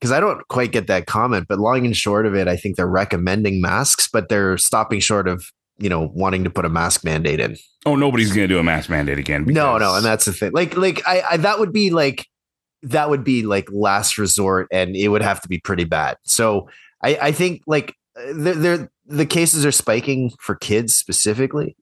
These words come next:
Speaker 2: Oh, no.
Speaker 1: And,
Speaker 2: Okay.
Speaker 1: and they have, they have recommended that we start masking up in certain areas like schools and stuff.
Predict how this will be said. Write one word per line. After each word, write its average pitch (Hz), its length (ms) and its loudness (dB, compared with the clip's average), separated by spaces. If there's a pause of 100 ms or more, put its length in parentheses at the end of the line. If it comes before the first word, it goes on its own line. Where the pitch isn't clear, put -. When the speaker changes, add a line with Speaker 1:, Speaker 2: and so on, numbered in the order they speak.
Speaker 2:
Oh, 101 200 2
no. 78 120 0
Speaker 1:
And, 107 500 0
Speaker 2:
Okay. - 180 -4
Speaker 1:
and 131 120 2
they 131 80 2
have, 135 420 0
they 131 220 0
have 131 320 0
recommended 113 1000 0
that 101 180 2
we 98 80 0
start 95 400 0
masking 92 420 0
up 92 220 -2
in 85 100 -6
certain 78 340 -2
areas 92 300 2
like 92 140 0
schools 95 500 -2
and 107 100 -4
stuff. - 400 -2